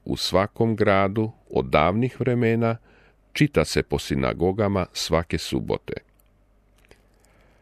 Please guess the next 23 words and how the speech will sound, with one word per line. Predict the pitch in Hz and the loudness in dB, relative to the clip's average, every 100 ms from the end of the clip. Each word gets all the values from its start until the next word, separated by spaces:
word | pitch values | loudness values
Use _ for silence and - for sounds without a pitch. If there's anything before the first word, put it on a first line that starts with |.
| _ _ | _ _
Tada | 80 78 82 | 2 4 4
apostoli | 123 - 151 - 151 143 147 - - | 2 2 0 2 2 4 0 -4 -10
i | - | -6
starešine | - - 73 98 - 113 107 | -2 0 4 2 2 2 2
sa | 107 80 | 2 0
svom | 76 113 143 147 | 0 2 2 0
crkvom | - 67 - 85 95 101 - | -2 -2 -2 0 0 -2 -4
odlučiše | 82 76 90 120 - 127 - 117 | -2 2 2 0 -2 -4 -2 0
da | 80 | 2
izaberu | 73 78 64 82 90 87 | 2 0 0 2 2 0
između | 80 73 50 60 | 0 -2 -2 -4
sebe | - 71 71 67 | -2 0 0 0
ljude | 78 113 123 131 123 - - - _ _ _ | 0 0 2 0 -2 -10 -20 -20 _ _ _
i | - | 0
da | 90 82 | 4 4
ih | 80 - - | 4 0 -10
sa | - 69 | -4 -2
Pavlom | - 98 101 113 123 - - | 0 2 2 2 0 0 0
i | 110 | 2
Varnabom | 110 69 60 58 57 60 57 - | 2 2 0 0 0 -2 -4 0
pošalju | 90 - 98 98 101 - | 0 2 0 2 0 -2
u | - - | -2 0
Antiohiju. | 73 - 73 67 71 - 57 | -2 0 2 2 2 -2 -4